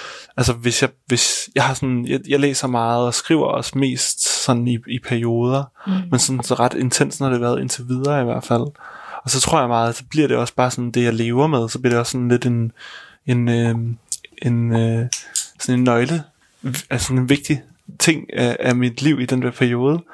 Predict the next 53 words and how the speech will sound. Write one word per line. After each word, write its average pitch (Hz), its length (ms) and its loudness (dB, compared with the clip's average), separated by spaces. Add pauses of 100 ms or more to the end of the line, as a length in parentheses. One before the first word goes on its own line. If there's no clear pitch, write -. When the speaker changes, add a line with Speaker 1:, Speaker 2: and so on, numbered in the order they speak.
(140)
Speaker 1:
At 123 160 0
det, 127 160 -2
det 120 80 2
kan 127 60 0
ligesom 123 180 -2
ikke, 135 240 -2
øhm, 113 400 -2 (920)
ja, 135 80 0
så 127 140 -2
bliver 131 100 2
det 117 100 4
også, - 560 -2
det 127 80 -6
bliver 127 140 4
også 127 140 -2
totalt - 380 -2
afhængigt 120 380 0
af 117 60 -4
hinanden. 117 360 0
Så - 100 -2
hvis 117 120 -2
jeg 123 80 0
læser 131 340 0
et - 20 2
eller 117 120 -2
andet, 120 120 -2
så 131 80 -2
bliver 143 180 4
det 120 100 -4
også 127 260 -2
sådan, 120 200 -2
det, 120 200 0 (100)
det 123 120 -6
bliver 135 160 4
også 127 200 -4
meget 117 300 0
det, 120 140 2 (340)
som 123 140 -4
jeg 113 80 2
så 120 120 0
gør 120 360 0
i 123 60 -14
det 123 140 -2
næste 117 240 0
sekund, 120 360 0
Speaker 2:
Mm. 104 80 -4
Speaker 1:
hvis - 140 0
det - 140 -4
så, 131 120 2
og - 340 0
Speaker 2:
Mm. - 60 -4
Speaker 1:
hvis 120 200 -2
det 135 220 0